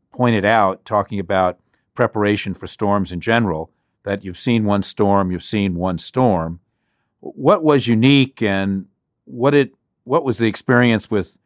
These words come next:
Florence and Michael that you think would be uh, most illustrative of how, uh, H C A has to have contingencies to prepare for different kinds of storms.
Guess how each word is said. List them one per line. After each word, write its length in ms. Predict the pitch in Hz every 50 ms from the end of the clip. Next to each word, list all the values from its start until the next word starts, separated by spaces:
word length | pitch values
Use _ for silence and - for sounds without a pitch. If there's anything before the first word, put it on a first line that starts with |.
| _ _ _ -
Florence 500 | - - 117 117 117 113 110 104 - -
and 140 | 104 92
Michael 480 | 95 104 107 110 110 - 104 92 87 82
that 240 | 78 92 92 87 -
you 100 | 101 87
think 320 | - - 110 104 98 -
would 140 | 101 92 82
be 320 | 95 98 92 90 90 87 _ _ _ _ _ _ _ _ _
uh, 280 | - 92 90 90 87 85 90 90 _
most 340 | - 113 117 123 123 - -
illustrative 800 | 110 98 101 110 117 123 - - 120 92 90 90 85 87 87 _ _ _ _ _ _ _
of 180 | - 95 92 82
how, 540 | - 110 107 101 98 98 98 98 98 - -
uh, 160 | - 101 95 95
H 180 | 110 110 107 -
C 260 | - - 104 101 98
A 320 | 95 98 98 95 92 87 _ _ _ _ _ _ _ _
has 280 | - 107 107 107 104 -
to 100 | - 101
have 260 | 113 113 107 107 -
contingencies 1000 | - 101 85 - - 131 127 117 120 104 95 - - 95 90 87 87 - - - _ _ _ _ _ _ _
to 100 | - 104
prepare 460 | - - 92 - - 113 107 101 104
for 120 | 98 - 92
different 320 | 80 101 95 - 90 85
kinds 300 | - 104 92 90 87 -
of 80 | 82 -
storms. 540 | - - 95 87 85 73 71 - - -